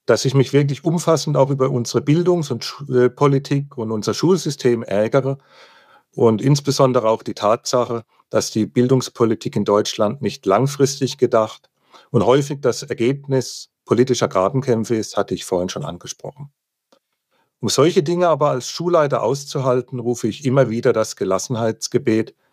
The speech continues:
von Reinhold Niebuhr in Erinnerung, das über meinem Schreibtisch hängt. „Gott gebe mir die Gelassenheit, Dinge hinzunehmen, die ich nicht ändern kann. Den Mut, Dinge zu ändern,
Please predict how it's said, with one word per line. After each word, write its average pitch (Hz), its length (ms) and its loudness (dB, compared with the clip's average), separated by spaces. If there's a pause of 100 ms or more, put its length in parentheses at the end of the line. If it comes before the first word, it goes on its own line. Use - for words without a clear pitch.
(140)
von 107 120 0
Reinhold 107 500 2
Niebuhr 113 480 0
in 87 100 -6
Erinnerung, 87 540 -8 (280)
das 107 120 -4
über 107 160 2
meinem 92 240 0
Schreibtisch - 560 -4
hängt. - 240 -16 (1300)
„Gott 139 260 0
gebe 117 280 0
mir 147 180 4
die 120 100 -4
Gelassenheit, 113 760 -2 (600)
Dinge 113 160 4
hinzunehmen, 113 720 0
die 117 160 -4
ich - 160 -8
nicht 123 240 0
ändern 82 340 -6
kann. - 280 -14 (960)
Den 98 100 4
Mut, 117 480 2
Dinge 117 220 2
zu - 140 0
ändern, 101 480 0